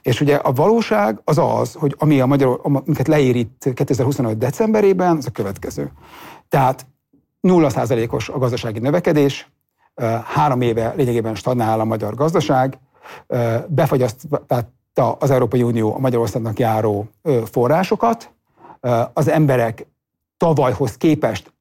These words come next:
az árstoppok miatt nem érzik annyira az inflációt, mint ahogy érezték tavaly. Ö, az emberek nagyon nagy része egyébként lehet, hogy más képzel el, de egy nagy ré-, nagyon nagy részük, de ezt Török Gábor mondta többek között,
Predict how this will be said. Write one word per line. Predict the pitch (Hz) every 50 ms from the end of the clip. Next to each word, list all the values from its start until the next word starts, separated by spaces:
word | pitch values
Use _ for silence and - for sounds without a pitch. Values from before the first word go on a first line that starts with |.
| _ _
az | - 139 135 - -
árstoppok | 175 156 151 147 - - 139 117 - - - 107 -
miatt | 151 143 131 123 107 104 104 -
nem | - 139 147 139 135
érzik | 123 123 117 113 - - -
annyira | - 151 135 127 120 117 113 110 120 - -
az | - 139 120
inflációt, | 143 131 120 - 123 113 107 - - 123 110
mint | - 131 117
ahogy | 117 117
érezték | 123 131 127 113 98 - 123 104
tavaly. | - - 104 107 143 - 226 269 - _ _ _ _ - - - - - - - - -
Ö, | - 143 143 135 135 131 135 135 - - - - _ _ _ _ _
az | - 147
emberek | 180 180 170 143 139 - -
nagyon | 165 160 147 135 123
nagy | 123 120 120
része | 123 117 110 101 - - 131 - - - - _ _ -
egyébként | 147 139 135 123 117 - 123 113
lehet, | 110 151 139
hogy | 147 131
más | 123 131 131 123 -
képzel | - 139 123 110 117 107 123 110 - - _ _ _ _
el, | - 160 185 196 165 123 110 113 - - -
de | -
egy | 131 127
nagy | 135 123 123 117
ré-, | 123
nagyon | - 151 139 127
nagy | 127 120 123
részük, | 127 127 117 - - 127
de | 120
ezt | 123 110
Török | - 127 117 117
Gábor | 120 110 113 113 117
mondta | 110 113 113 104 117 98 - - 165
többek | - 143 131 151 143
között, | - 165 135 156 151 151 147 147 -